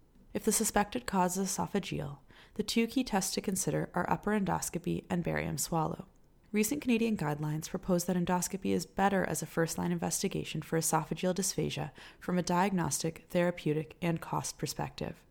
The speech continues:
For example, an endoscopy can obtain biopsies to look for inflammation from reflux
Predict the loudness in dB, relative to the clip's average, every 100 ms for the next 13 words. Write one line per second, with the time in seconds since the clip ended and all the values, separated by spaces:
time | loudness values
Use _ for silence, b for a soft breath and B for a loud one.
0 | -20 _ -20 0 4 6 6 2 0 -4
1 | -6 2 4 6 4 4 -2 -2 -2 -2
2 | -2 0 0 2 2 2 0 -2 -2 -2
3 | 0 -2 -2 -2 0 2 2 2 0 -2
4 | 0 0 0 -2 -4 -4 -8